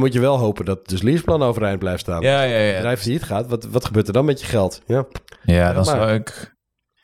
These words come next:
Speaker 2: dat is wel interessant, hè? Want ik weet, ik geloof dat Orange een soort van de K P N van Frankrijk is.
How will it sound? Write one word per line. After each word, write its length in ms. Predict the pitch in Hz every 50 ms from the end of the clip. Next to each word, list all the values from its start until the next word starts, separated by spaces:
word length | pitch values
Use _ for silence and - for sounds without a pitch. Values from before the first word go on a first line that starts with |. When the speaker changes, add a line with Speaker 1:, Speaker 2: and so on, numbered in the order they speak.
| _ _ _ _ _ _ _ _ _ _ _ _ _ _ -
Speaker 2:
dat 120 | - 110
is 60 | 120 127
wel 100 | 135 107
interessant, 440 | 117 110 120 110 - 117 107 98
hè? 80 | 95 92
Want 180 | 98 101 - -
ik 120 | - 107
weet, 260 | 110 107 104 107 -
ik 100 | - 107
geloof 260 | - - 107 110 107
dat 200 | 107 110 - -
Orange 320 | - 107 107 107 104 101 101
een 60 | 98
soort 280 | - - 101 98 - -
van 220 | - 92 92 95
de 120 | 90 92 92 - _
K 240 | - 101 95 95 -
P 40 | -
N 240 | 98 98 101 104 110
van 260 | 107 107 110 110 107
Frankrijk 340 | - - 120 123 123 123 127
is. 460 | 123 123 123 - - - - - -